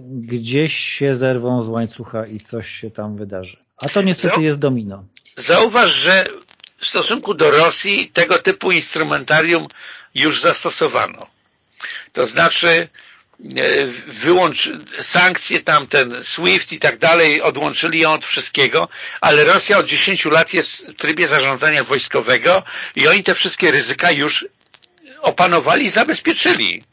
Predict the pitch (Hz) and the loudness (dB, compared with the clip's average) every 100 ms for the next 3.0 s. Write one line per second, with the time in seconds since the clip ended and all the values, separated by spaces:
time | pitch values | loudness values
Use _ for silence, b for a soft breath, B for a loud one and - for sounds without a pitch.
0 | _ _ _ B B B B B - 170 | _ _ _ B B B B B -2 -2
1 | 190 233 190 202 247 247 240 185 180 208 | 0 0 2 2 4 2 2 0 0 2
2 | - 220 - 339 - - 370 139 110 101 | 2 0 2 0 0 2 2 2 -4 -6